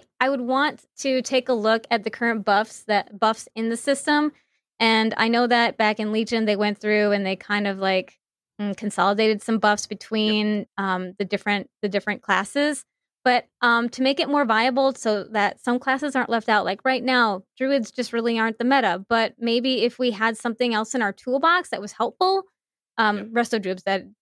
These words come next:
Speaker 1: druids, that is, um,
Speaker 2: Yep.
Speaker 1: maybe it would help, you know, make us be a little bit more useful. So, um, if it's viable and you can unconsolidate some of that stuff, I guess I'd like to see some of the,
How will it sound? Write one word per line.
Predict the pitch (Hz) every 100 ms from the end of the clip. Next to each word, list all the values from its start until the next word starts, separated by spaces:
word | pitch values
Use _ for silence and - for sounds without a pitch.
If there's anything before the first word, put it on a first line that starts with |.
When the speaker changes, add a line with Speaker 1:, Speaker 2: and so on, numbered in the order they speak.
| _
Speaker 1:
druids, | 208 202 -
that | 196
is, | 202 - -
um, | 226 226 226
Speaker 2:
Yep. | 180 107 - _ _ _
Speaker 1:
maybe | 220 262 294
it | 294
would | 320
help, | - 233 233 - - -
you | 226
know, | 214
make | 208 202
us | 208 202 208
be | 214
a | 202
little | 202
bit | 190
more | 196 185
useful. | 185 185 -
So, | - 240 233 - _ _ _ -
um, | 226 220 220 -
if | 240 226
it's | 240 - -
viable | 214 214 294 262 202 196 220 - _
and | 214 208 208
you | 214
can | 214 214 208
unconsolidate | 240 254 - 233 202 208 202 139
some | 240 208
of |
that | 196 -
stuff, | - 202 214
I | 226
guess | 220 262 339
I'd | 311
like | 330
to | 311
see | - 294 294
some | 277 285 277
of | 269
the, | 254 262 262 262 254